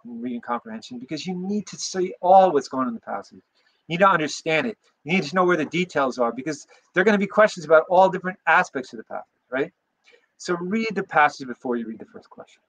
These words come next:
That's your best practice for reading passages. There's some other stuff we talk about in the course. You get the idea. If you know your best practices, you're setting yourself up for a good foundation for reading comprehension. The second is learn effective strategies.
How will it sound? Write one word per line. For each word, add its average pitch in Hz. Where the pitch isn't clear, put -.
That's 151
your 170
best 139
practice -
for 113
reading 113
passages. 110
There's 127
some 147
other 139
stuff 127
we 135
talk 143
about 123
in 123
the 117
course. -
You 135
get 165
the 143
idea. 104
If 123
you 131
know 165
your 226
best 185
practices, 139
you're 120
setting 139
yourself 127
up 123
for 117
a -
good 107
foundation 107
for -
reading 104
comprehension. -
The 123
second 139
is 131
learn 151
effective 175
strategies. 156